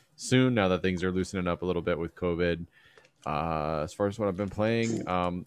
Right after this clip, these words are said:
Loop Hero, I finally, like, cleared my second clear. It took me way longer. It's just a significantly harder boss with, like, a mechanic that just makes it a huge pain in the ass.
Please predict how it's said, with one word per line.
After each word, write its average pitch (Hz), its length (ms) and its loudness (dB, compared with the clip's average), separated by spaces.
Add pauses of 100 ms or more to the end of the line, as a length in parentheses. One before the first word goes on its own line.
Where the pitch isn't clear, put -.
Loop 113 240 6
Hero, 147 340 6
I 104 60 6
finally, 110 500 2
like, 90 240 2
cleared 101 460 -2
my 92 80 -2
second 87 400 -4
clear. 101 360 -2
It - 160 -10
took - 200 -6
me 90 180 -2
way 90 300 0
longer. 107 480 -4
It's - 140 -10
just 82 200 -10
a 85 60 -8
significantly 85 760 -6
harder 80 320 -4
boss 82 460 -6
with, 76 140 -6
like, 80 200 -6
a 69 40 -8
mechanic 78 480 -8
that - 140 -8
just - 160 -16
makes 78 240 -12
it - 80 -14
a - 40 -14
huge - 360 -16
pain 80 140 -12
in 82 60 -12
the 82 120 -6
ass. 87 420 -4